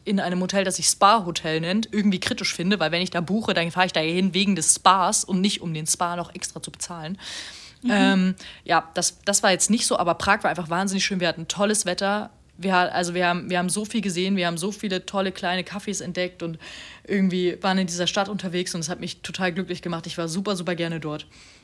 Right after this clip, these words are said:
Speaker 1: Und es war irgendwie ein super, super befreites Wochenende.
Speaker 2: Ich bin sehr froh, dass du das sagst,
Speaker 1: <laughs>
Speaker 2: weil das steht auch auf meiner Liste, aber das will ich dann jetzt einfach streichen.
Speaker 1: Ja.
Speaker 2: Ähm,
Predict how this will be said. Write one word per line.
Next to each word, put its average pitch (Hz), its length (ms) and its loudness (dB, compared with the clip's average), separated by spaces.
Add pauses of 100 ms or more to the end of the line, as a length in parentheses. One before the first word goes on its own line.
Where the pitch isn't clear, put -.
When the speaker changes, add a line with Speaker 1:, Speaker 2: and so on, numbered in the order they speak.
Speaker 1:
Und 180 140 -6
es 160 80 -2
war 175 140 0
irgendwie 170 260 -2
ein 170 120 -6
super, 190 260 -2
super 160 180 -6
befreites 160 420 -6
Wochenende. 147 400 -10 (500)
Speaker 2:
Ich - 100 -18
bin 240 100 -4
sehr 220 140 -4
froh, 226 160 -10
dass 214 180 -8
du 240 120 -4
das 294 220 -4
sagst, 285 380 -2 (240)
Speaker 1:
<laughs> 214 460 6
Speaker 2:
weil 262 120 4
das 285 160 4
steht 240 220 0
auch 247 140 0
auf 269 80 -6
meiner 220 180 -4
Liste, 262 240 -4
aber 233 60 -6
das 220 160 -2
will 226 80 -2
ich 233 80 -6
dann 220 100 -4
jetzt 220 140 -4
einfach 220 180 -6
streichen. 254 760 0 (100)
Speaker 1:
Ja. 190 180 6 (200)
Speaker 2:
Ähm, 220 360 -2